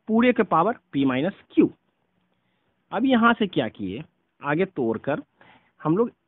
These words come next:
X का power क्या लिख सकते हैं, q minus r लिख सकते हैं, यहाँ से, यहाँ से q minus r निकाल सकते हैं, यहाँ से r minus p निकाल सकते हैं और यहाँ से p minus q निकाल सकते हैं। तो x to power m into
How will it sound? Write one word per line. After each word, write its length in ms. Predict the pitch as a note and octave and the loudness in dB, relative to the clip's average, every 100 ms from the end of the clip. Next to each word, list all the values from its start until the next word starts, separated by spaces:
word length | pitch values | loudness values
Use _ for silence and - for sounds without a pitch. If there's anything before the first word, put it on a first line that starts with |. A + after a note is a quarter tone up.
| F3+ | -2
X 260 | A3+ - | -2 -2
का 100 | - A3 | -4 0
power 240 | G#3 G#3+ | 2 2
क्या 160 | G#3+ G3+ | 2 2
लिख 180 | D3 - | 0 -4
सकते 200 | - C3 | -10 -8
हैं, 80 | |
q 180 | B2+ F3+ | -2 0
minus 280 | F3+ F3+ F#3 | 2 2 0
r 120 | F#3 | 0
लिख 180 | F#3 F3+ | -2 -4
सकते 220 | F#3 - | -8 -8
हैं, 120 | G3 F3 - | -16 -16 -10
यहाँ 220 | D3 E3 | -6 -4
से, 120 | F3 - - | -6 -10 -6
यहाँ 240 | D3 D3+ | -2 0
से 100 | F3 F#3 | -2 -4
q 220 | F#3+ F#3 | -2 2
minus 240 | F3+ F3+ | 2 2
r 80 | F3 | 0
निकाल 240 | F#3 F3+ F3 | -2 0 -2
सकते 260 | F#3 - | -4 -8
हैं, 100 | F3+ - _ _ | -14 -14 _ _
यहाँ 180 | C#3+ D#3+ | -4 -2
से 120 | E3 F3 | 0 0
r 100 | E3 | 2
minus 280 | E3+ F3 E3 | 2 0 -2
p 160 | F#3 | -4
निकाल 280 | F#3 F#3 F3 | -2 0 0
सकते 240 | F3+ E3+ F3+ | -2 -6 -10
हैं 120 | F#3 _ _ - | -12 _ _ -10
और 120 | D3 | -2
यहाँ 220 | E3 D#3+ F3+ | 0 0 -2
से 140 | C4+ | -4
p 280 | - - C#3+ | -8 -4 -2
minus 320 | C#3 E3+ G#3 | 0 0 -2
q 180 | - B3 | 0 0
निकाल 260 | D#3 G#2 F#2 | 0 -4 -12
सकते 260 | F#2 - | -16 -18
हैं। 80 | F2+ _ _ _ - | -20 _ _ _ -10
तो 80 | D#3+ D#3 | -8 -2
x 240 | F#3 - - | -2 -2 -8
to 80 | F3 | 0
power 300 | E3 D#3+ E3+ - C#3 | 2 2 0 -4 -4
m 240 | B2+ F#3+ - _ - | -2 -4 -8 _ -4
into 300 | D3 D#3 | -2 0